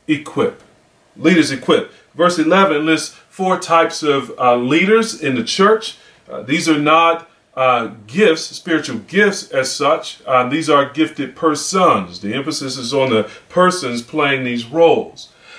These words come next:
And the text begins by saying, "And he gave."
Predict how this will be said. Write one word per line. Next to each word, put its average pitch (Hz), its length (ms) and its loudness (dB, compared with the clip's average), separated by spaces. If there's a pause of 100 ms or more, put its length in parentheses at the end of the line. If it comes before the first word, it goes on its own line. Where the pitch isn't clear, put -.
(100)
And 175 100 2
the 175 60 0
text 247 340 2
begins 214 400 -2
by 156 140 2
saying, 156 420 -2
"And 175 240 -2
he 180 220 -4
gave." 135 540 0